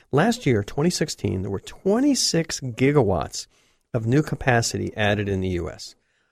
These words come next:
So of these twenty sixteen power plant additions, let's just take a quick look at what the percentages were. So according to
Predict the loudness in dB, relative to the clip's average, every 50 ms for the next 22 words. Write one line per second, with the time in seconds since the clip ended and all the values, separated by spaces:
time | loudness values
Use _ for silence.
0 | _ -20 -20 -20 _ _ _ _ _ -16 -4 4 4 4 4 4 2 2 4 4
1 | 4 2 2 2 2 2 0 -4 -6 -4 0 2 2 2 2 2 0 -2 -2 -4
2 | -6 -8 -2 0 2 2 2 2 2 4 4 4 4 2 2 2 2 4 4 2
3 | 2 0 -2 -2 -2 -4 -4 -2 -2 -2 -2 -2 -2 -2 -2 -4 -2 0 0 0
4 | 0 2 2 2 0 0 -2 -10 -6 -6 -6 -6 -6 -8 -6 -4 0 0 0 0
5 | 0 -2 -4 -4 -2 -2 -4 -4 -4 -6 -4 -4 -6 -4 -4 -6 -4 -4 -6 -6
6 | -8 -10 -10 -10 -12 -12 _ _ _ -20 _ _ 6 6 8 8 6 4 2 4
7 | 4 4 2 0 0 0 2 2 4 4 4 2 0